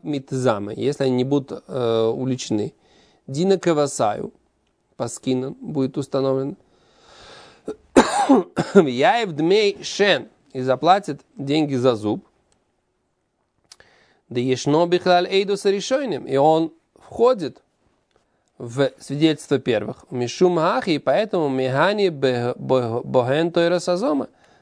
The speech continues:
Там помогает, э, дальше закон уличения. Аваль габей шнаим оймрим ораг. Но если двое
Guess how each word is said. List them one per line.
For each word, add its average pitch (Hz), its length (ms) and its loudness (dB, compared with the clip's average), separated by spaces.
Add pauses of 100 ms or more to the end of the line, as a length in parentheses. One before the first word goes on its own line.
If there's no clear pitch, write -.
(120)
Там 165 260 -2
помогает, 180 800 2 (1120)
э, 120 720 -2 (180)
дальше 156 400 0
закон 160 560 2 (120)
уличения. 147 760 0
Аваль 143 400 4
габей 156 420 0
шнаим 123 580 -2
оймрим 143 460 0
ораг. 110 300 -2
Но 123 80 0
если 160 180 0
двое 139 640 0